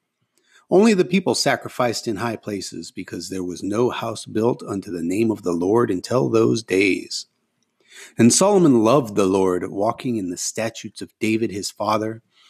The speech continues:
Only he sacrificed and burnt incense in high places.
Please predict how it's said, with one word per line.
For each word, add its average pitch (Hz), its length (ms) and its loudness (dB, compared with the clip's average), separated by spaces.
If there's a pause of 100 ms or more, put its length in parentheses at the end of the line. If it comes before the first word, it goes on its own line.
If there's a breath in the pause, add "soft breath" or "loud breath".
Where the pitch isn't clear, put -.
(220 soft breath)
Only 175 300 6
he 139 200 4
sacrificed 107 760 -4
and 95 160 -8
burnt 113 340 -2
incense 104 560 -2
in 92 160 -6
high 92 220 -6
places. - 680 -8